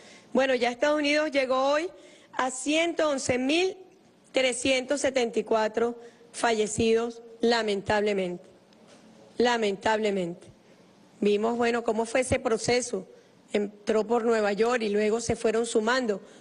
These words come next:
otros estados de este país, los sistemas de salud desbordados, principalmente quienes no tienen acceso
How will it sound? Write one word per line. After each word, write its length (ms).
otros 440
estados 640
de 140
este 260
país, 480
los 200
sistemas 460
de 100
salud 440
desbordados, 920
principalmente 1200
quienes 280
no 140
tienen 280
acceso 720